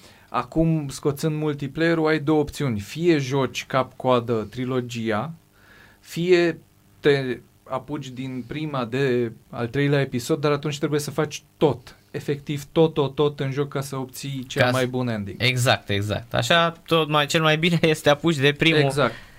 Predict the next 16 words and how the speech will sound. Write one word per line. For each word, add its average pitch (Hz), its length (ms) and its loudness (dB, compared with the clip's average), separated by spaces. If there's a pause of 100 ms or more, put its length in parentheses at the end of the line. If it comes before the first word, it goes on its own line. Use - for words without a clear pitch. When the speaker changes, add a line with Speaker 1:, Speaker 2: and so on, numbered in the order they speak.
(140)
Speaker 2:
De 131 140 4
asta 143 400 6
aici 147 240 2
e 139 160 4
foarte 135 320 2
bine 110 200 2
gândită, 90 880 0
uh, 98 260 -2
Speaker 1:
Și 117 60 -6
Speaker 2:
treaba 143 300 4
și 156 140 0
mai 165 140 4
ales 185 220 2
că, 180 280 4 (420)
um, 135 800 0 (1000)
păstrează, 139 880 4